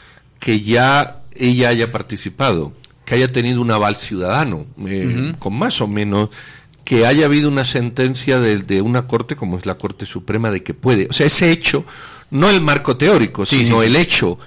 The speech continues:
Speaker 1: la, el ascendiente de que hay, no genera ninguna dinámica en la discusión jurídica de que ya hay un hecho que tiene todo lo que estamos hablando, una aceptación social,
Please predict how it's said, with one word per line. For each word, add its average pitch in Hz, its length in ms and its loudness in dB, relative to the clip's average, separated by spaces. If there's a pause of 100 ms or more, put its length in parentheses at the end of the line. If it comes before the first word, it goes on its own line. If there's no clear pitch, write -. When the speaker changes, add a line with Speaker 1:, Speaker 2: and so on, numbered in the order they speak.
(320)
Speaker 1:
la, 101 300 0
el 104 160 0
ascendiente 123 760 0
de 175 160 2
que 139 140 0
hay, 196 200 2 (400)
no 147 300 0
genera 180 560 2
ninguna 147 420 0
dinámica 139 580 2
en 113 100 2
la 110 60 2
discusión 120 600 -2
jurídica 113 840 -4 (400)
de 120 220 -2
que 117 120 2
ya 123 100 4
hay 160 100 4
un 170 140 2
hecho 175 300 0
que 151 120 -2
tiene 143 360 2
todo 156 460 2
lo 185 120 4
que 131 80 -8
estamos 131 440 -2
hablando, 147 400 2
una 123 180 2
aceptación 107 640 -6
social, 220 580 0